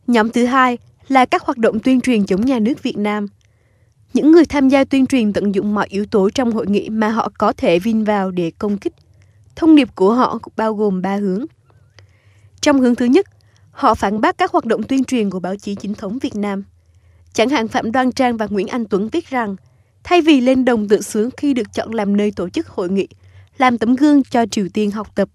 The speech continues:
Việt Nam chỉ nên tự hào khi vừa có chế độ đa đảng,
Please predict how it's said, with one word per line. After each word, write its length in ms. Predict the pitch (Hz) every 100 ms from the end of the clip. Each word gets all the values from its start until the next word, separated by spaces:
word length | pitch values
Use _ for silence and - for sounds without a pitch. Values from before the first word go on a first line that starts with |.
| _ _ _ _ _
Việt 160 | 285 269
Nam 240 | 269 269
chỉ 180 | 262 196
nên 240 | 226 247
tự 160 | 226 220
hào 380 | 220 220 196 196 _
khi 180 | - 330
vừa 200 | 294 262
có 160 | 214 214
chế 160 | 226
độ 180 | 247 156
đa 200 | 220 233
đảng, 300 | 208 170 180